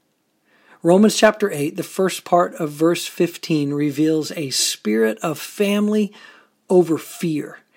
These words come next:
revealing God as a gentle father. Next, Romans chapter eight, verse fifteen through sixteen, reveals God as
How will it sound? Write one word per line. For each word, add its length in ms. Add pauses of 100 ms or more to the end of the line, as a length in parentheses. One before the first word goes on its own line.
(160)
revealing 600
God 420 (600)
as 160
a 40
gentle 380
father. 520 (1700)
Next, 380
Romans 500
chapter 600
eight, 240
verse 220
fifteen 360
through 160
sixteen, 440
reveals 520
God 500 (340)
as 520